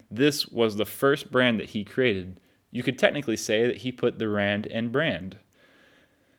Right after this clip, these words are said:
As far as his work is concerned, he became famous by designing some of the most iconic logos. Companies like A B C,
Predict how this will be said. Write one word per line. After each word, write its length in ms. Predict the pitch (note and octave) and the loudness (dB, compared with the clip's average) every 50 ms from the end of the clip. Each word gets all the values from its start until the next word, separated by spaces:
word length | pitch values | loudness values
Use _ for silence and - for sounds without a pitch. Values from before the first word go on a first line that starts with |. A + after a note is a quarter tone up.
| _ _ | _ _
As 160 | - A#2 - | -8 -4 2
far 160 | - E3+ F#3+ | 4 6 6
as 100 | G#3 F3 | 6 6
his 120 | F#3 D#3+ | 2 2
work 220 | D3+ E3+ F#3+ G3 - | 2 2 2 2 2
is 100 | D3 - | -2 -4
concerned, 560 | - - A2+ - - G2+ G2 G2+ A2 A#2+ - - _ | -2 -2 -2 -2 -2 -2 -2 -2 -4 -4 -6 -12 _
he 140 | - E3 F3+ | 0 0 2
became 320 | F3 F#3+ - F#3 F3 E3 | 2 2 2 2 2 2
famous 320 | E3+ E3 E3 D#3+ D3+ D3 - | 2 2 2 2 0 -2 0
by 160 | - A#2+ A#2+ | 2 2 4
designing 420 | A#2+ A2 B2 C3 C3+ C#3+ C#3+ C#3 | 4 4 4 6 6 4 4 2
some 160 | C#3 - C#3+ | 2 0 0
of 60 | C#3+ B2 | 2 2
the 60 | A#2+ | 2
most 240 | B2 B2 B2 - - | 2 2 2 0 -2
iconic 580 | A#2 A2 - - - D#3 D#3 E3 E3+ E3+ - | -4 -4 -4 -2 0 0 0 0 -2 -4 0
logos. 500 | B2 B2+ B2+ B2+ G#2 G2+ F2+ F2+ F#2+ G2+ - - _ _ _ | 6 8 8 8 6 4 0 -2 -4 -8 -12 -16 _ _ _
Companies 460 | - F3 F3+ F3 F3 D3+ D3 D3 C3 | 2 2 2 2 2 0 0 2 2
like 220 | B2 G#2+ G#2 - - | 2 2 2 0 2
A 160 | C3+ C#3 D3+ | 4 4 4
B 160 | D3+ E3 E3+ | 4 2 0
C, 460 | D#3+ - - D3+ D#3 D#3+ E3+ E3+ E3+ | 0 0 0 0 0 2 0 -2 -4